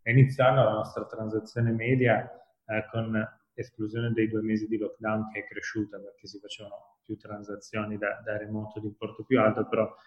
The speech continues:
per gli altri mesi la transazione media è stata tredici euro, mentre quella con carte è più vicina ai quarantacinque, cinquanta, quindi proprio in sostituzione del contante, con l'obiettivo di essere usati di,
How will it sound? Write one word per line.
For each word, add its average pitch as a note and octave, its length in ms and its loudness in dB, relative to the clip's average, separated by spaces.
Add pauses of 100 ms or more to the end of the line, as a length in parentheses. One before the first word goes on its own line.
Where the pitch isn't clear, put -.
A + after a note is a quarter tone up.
(240)
per A2+ 140 -4
gli A#2 60 6
altri A#2 240 6
mesi B2+ 220 8
la A2 60 12
transazione G#2+ 540 0
media B2 160 4
è A2+ 40 6
stata G2+ 320 -2
tredici G#2 520 -4
euro, G2+ 440 -4
mentre - 260 -20
quella G#2 220 -2
con A2 180 -16
carte A2+ 360 0
è - 80 -20
più A2 80 -8
vicina G#2 320 -12
ai - 80 -20
quarantacinque, G#2+ 760 -8
cinquanta, G#2+ 680 -8
quindi C3 200 4
proprio C3 380 4 (400)
in C3 120 8
sostituzione A#2+ 760 0
del A2 140 0
contante, A2+ 1080 -4 (100)
con - 160 -2
l'obiettivo C3+ 400 8
di A#2+ 100 10
essere A#2 260 6
usati A2+ 360 4
di, A2 120 0